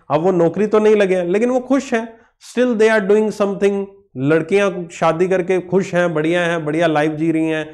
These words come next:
है ना। कोई मालदीव जा रहा है, कोई कहीं हनीमून पे जा रहा है, और लड़के भी हैं, कोई बढ़िया प्राइवेट जॉब में कर रहा है और बढ़िया कंपनी में बैठा, बढ़िया ठाट बाट से वो भी अपनी फोटोएं डाल रहा है, है ना? तो everything is there।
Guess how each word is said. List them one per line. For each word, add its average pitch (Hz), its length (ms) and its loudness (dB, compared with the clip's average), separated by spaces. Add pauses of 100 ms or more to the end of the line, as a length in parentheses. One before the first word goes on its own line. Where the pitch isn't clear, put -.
(300)
है 135 60 -4
ना। 156 360 -2 (180)
कोई 156 100 0
मालदीव 156 420 2
जा 165 200 2
रहा 165 100 2
है, 160 60 0
कोई 165 180 -2
कहीं 151 300 -4
हनीमून 160 460 -2
पे 160 140 -2
जा 151 180 2
रहा 147 120 0
है, 143 160 -8 (240)
और 220 180 0
लड़के 185 340 4
भी 240 160 0
हैं, 240 100 4
कोई 233 140 4
बढ़िया 175 300 2
प्राइवेट 190 380 2
जॉब 196 220 2
में 196 160 0
कर 190 120 0
रहा 190 120 2
है 190 60 4
और 180 120 2
बढ़िया 156 320 0
कंपनी 170 340 -2
में 180 120 0
बैठा, 156 280 0
बढ़िया 160 300 -2
ठाट 143 280 -4
बाट 160 220 0
से 170 100 -6
वो 151 160 -2
भी 170 100 -2
अपनी 175 240 -2
फोटोएं 156 380 -2
डाल 131 200 -2
रहा 123 120 -10
है, - 60 -18 (300)
है 214 80 -6
ना? 285 120 0
तो 285 180 0 (160)
everything 262 520 -2
is 214 120 -2 (840)
there। 131 260 0